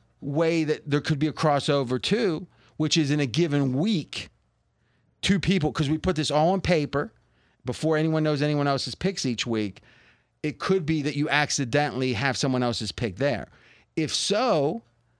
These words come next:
that you don't have to make another pick in that case, but you do have to do one cro-,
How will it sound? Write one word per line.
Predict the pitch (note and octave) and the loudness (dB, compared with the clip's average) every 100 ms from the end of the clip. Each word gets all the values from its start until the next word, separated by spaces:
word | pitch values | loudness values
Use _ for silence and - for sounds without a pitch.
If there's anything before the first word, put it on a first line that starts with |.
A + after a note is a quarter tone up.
| _ _ _ C#3 | _ _ _ -8
that | B2 E3 D3+ | 0 0 2
you | D3 | 2
don't | G#3 | 4
have | F3 G#3+ - | 4 2 2
to | |
make | E3 D#3 | 2 4
another | C#3+ C#3 A#2+ | 4 4 2
pick | C3+ A2 | -2 -2
in | A2 | 0
that | G2 F#2 | 0 -2
case, | G2+ F#2+ - - | -4 -4 -8 -8
but | - C#3+ | -4 0
you | B2+ | 0
do | G#2+ E3 D#3+ | 0 0 2
have | C#3+ D#3+ C#3+ - | 2 2 2 -2
to | D3 | -4
do | A#2+ G#2 C3+ | -4 -2 0
one | B2+ C3+ | 2 0
cro-, | A#2 - C#3 | 0 0 0